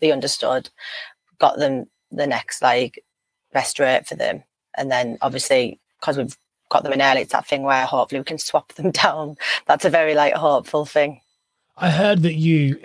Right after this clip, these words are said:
Speaker 2: tell me if this is the case, but I heard you,
Speaker 1: Yeah.
Speaker 2: you were in, you were off to a wedding or something and you waited on a queue.
Speaker 1: <laughs> Yeah.
Speaker 2: You got, you took your laptop in the car.
Speaker 1: I was in the car. That was after I'd been in the queue and I was like, "Right, I'm not having this." I was at the wedding the next day.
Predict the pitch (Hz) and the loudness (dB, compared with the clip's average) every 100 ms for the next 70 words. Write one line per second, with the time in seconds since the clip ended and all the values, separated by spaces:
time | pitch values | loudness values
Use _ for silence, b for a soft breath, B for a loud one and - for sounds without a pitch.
0 | 147 151 165 135 139 147 139 - 165 147 | -2 0 2 2 0 -2 -4 -2 0 0
1 | - 135 151 151 143 147 147 139 - _ | -2 0 2 2 2 4 4 2 -2 _
2 | _ _ - 156 151 139 139 139 135 - | _ _ -6 0 2 2 2 0 -2 -6
3 | 165 151 151 - 160 127 123 151 190 190 | -2 2 2 2 0 0 2 2 2 2
4 | 165 185 190 190 160 139 143 147 - 151 | 2 2 2 4 4 4 4 2 0 -2
5 | 143 135 - - 160 151 147 143 - _ | 0 0 -2 -2 2 4 4 2 -2 _
6 | _ _ - 233 - 147 156 160 - - | _ _ -2 2 2 2 2 2 -2 -2
7 | 175 156 160 - - 147 - - _ _ | -2 0 -2 -6 -8 -8 -10 -20 _ _
8 | _ 175 160 147 - 170 160 143 - _ | _ -6 -4 -4 -6 -2 0 0 -4 _
9 | 220 208 220 - 262 - - - 214 - | 2 4 2 2 2 2 0 0 0 0
10 | - - - - - B B B B B | -4 -6 -20 -20 -20 B B B B B
11 | - 226 240 240 220 - 208 196 165 170 | 0 2 2 2 0 0 2 2 2 0
12 | 170 180 - 175 170 165 - 160 160 170 | 0 -2 -4 -4 -2 -4 0 2 4 4
13 | 165 156 147 151 143 135 143 143 151 147 | 2 0 2 0 0 -2 0 2 0 -2
14 | 151 160 151 156 147 147 139 139 147 151 | 0 0 2 0 0 -4 -2 0 2 2
15 | 147 147 147 143 139 - - - 135 95 | 2 0 0 -2 -4 -4 -6 0 2 2
16 | 131 | 0